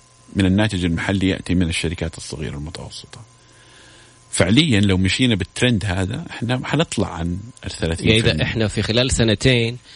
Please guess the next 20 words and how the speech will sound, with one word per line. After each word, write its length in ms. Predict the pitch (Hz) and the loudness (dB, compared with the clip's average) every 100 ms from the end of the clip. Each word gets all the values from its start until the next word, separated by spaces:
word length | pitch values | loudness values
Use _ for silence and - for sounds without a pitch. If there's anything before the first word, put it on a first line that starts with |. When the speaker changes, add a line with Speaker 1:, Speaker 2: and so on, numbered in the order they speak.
| - | -2
Speaker 2:
زدنا 280 | 107 117 110 | 0 2 4
ثلاثة 480 | 98 120 113 110 104 - 98 92 | 4 4 2 2 0 -2 -6 -6
في 80 | 85 | -2
المية 260 | 110 117 117 | 0 2 4
ونص 440 | 107 107 - - | 2 2 -2 -4
تقريبًا. 460 | - - 98 85 85 - | -4 0 2 2 -2 -2
Speaker 1:
صحيح. 420 | - 123 139 - - | 0 2 0 -4 0
Speaker 2:
فيعني 440 | 107 101 95 107 101 | 2 4 2 0 0
كما 360 | 107 107 113 - - | 0 2 0 -2 -2
إذا 160 | 113 104 | 2 4
كل 220 | - 151 | 4 4
سنتين 340 | 139 131 151 | 4 2 2
زدنا 220 | 131 127 113 | 0 2 2
ثلاثة، 440 | 123 113 - 113 | 2 0 -2 -4
ثلاثة، 340 | 120 120 - | 0 0 0
ثلاثة 340 | 110 127 151 120 | 2 2 2 2
مو 100 | 127 | 4
دون 160 | 147 | 4
النص. 340 | 131 117 - - - - | 2 0 -4 -8 -14 -6
Speaker 1:
صحيح. 260 | 120 156 | -2 -2